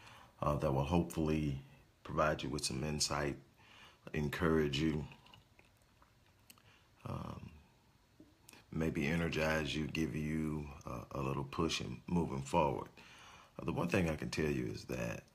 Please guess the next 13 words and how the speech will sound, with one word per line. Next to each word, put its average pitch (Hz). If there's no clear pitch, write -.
uh, 67
when, 71
when -
I 95
observe 78
people 92
who 82
come 82
to -
me, 76
uh, 73
for -
help, 80